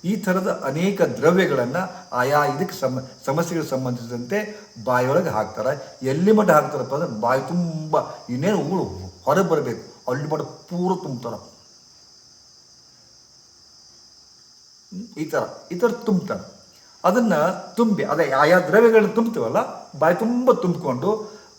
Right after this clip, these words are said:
ಅದಕ್ಕೆ ಏನು ಜಗನೇ ಇರಬಾರ್ದು, ಅಷ್ಟು ತುಂಬ್ಕೊಂಡು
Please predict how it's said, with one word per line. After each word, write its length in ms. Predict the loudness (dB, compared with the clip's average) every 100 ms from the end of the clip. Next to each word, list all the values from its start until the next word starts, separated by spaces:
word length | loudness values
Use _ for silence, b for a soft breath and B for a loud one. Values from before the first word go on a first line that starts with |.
| -4
ಅದಕ್ಕೆ 240 | -4 2
ಏನು 120 | 2
ಜಗನೇ 380 | 4 4 4 6
ಇರಬಾರ್ದು, 640 | 6 4 2 0 -12 -4 -4
ಅಷ್ಟು 400 | -4 -8 -6 -4
ತುಂಬ್ಕೊಂಡು 640 | -2 -4 -2 -2 0